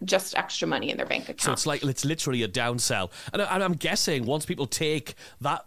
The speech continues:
Speaker 2: offer, the seven dollar, almost like a Splinter, um, kind of level of membership, like a small micro membership, is there an immediate upsell from that? Is that something you, you sort of get involved in, or is that,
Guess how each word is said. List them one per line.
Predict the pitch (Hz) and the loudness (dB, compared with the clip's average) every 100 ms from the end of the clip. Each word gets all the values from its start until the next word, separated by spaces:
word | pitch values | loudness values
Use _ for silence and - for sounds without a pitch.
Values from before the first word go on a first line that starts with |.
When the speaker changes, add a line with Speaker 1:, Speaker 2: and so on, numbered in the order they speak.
| - | -4
Speaker 2:
offer, | 113 - 120 | -4 0 0
the | 123 | 0
seven | - 160 139 131 | 0 0 0 0
dollar, | 131 127 | 0 2
almost | 123 151 175 | 2 2 0
like | 143 | 0
a | 117 | 0
Splinter, | - - 165 143 139 110 92 - - - | 0 2 0 0 0 0 -2 -10 -20 -6
um, | 127 113 117 | 0 0 0
kind | - 131 117 | -2 0 0
of | 107 | 0
level | 117 107 | 0 2
of | 110 | 0
membership, | 107 127 135 113 - 104 | 2 0 0 0 2 2
like | 113 104 | 0 0
a | |
small | 101 123 117 | 0 2 2
micro | 107 117 120 117 | 2 0 0 0
membership, | 98 98 98 104 - - - - - - | 0 0 0 -2 -4 -20 -20 -20 -20 -4
is | 156 | 0
there | 160 | 2
an | 147 | 2
immediate | 139 147 151 143 - | 2 2 2 0 0
upsell | 139 - - 135 135 - | -2 0 2 2 0 -2
from | - 139 147 | -4 0 2
that? | 160 165 | 0 0
Is | 131 | 0
that | 143 | 0
something | 135 | 0
you, | 127 123 120 | 2 0 0
you | 123 | 0
sort | 120 117 | 0 0
of | 110 | -2
get | 127 | -2
involved | 117 117 127 127 | 0 0 0 2
in, | 139 | 0
or | 127 117 | 0 0
is | |
that, | 110 - | 0 -4